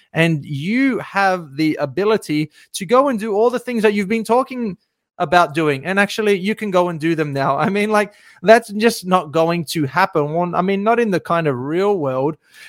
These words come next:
<laughs> It's just not going to happen. You're never going to have the perfect opportunity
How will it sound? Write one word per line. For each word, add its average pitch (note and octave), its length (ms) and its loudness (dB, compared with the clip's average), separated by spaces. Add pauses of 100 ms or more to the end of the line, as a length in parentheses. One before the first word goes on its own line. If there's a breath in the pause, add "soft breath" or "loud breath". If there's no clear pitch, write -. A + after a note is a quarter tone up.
(120)
<laughs> - 320 -12
It's D4+ 160 4
just - 240 -4
not C#4 180 -2
going A#3+ 200 0
to F#3+ 40 0
happen. G3+ 360 0
You're F3 100 -4
never G#3 320 0
going G3 340 0
to F3+ 160 -6
have E3 240 0
the D#3+ 80 0
perfect E3 480 -2
opportunity E3 800 2